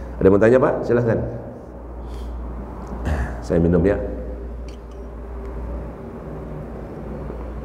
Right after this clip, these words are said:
Nggak ada? Yang muda boleh nanya. Kalau yang tua sudah biasa, emang udah deket. <laughs>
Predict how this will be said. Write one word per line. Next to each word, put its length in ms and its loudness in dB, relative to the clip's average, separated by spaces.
Nggak 160 8
ada? 140 6
Yang 160 12
muda 320 10
boleh 240 10
nanya. 240 4
Kalau 240 10
yang 160 6
tua 160 8
sudah 320 6
biasa, 400 0
emang 240 4
udah 140 6
deket. 260 4
<laughs> 300 4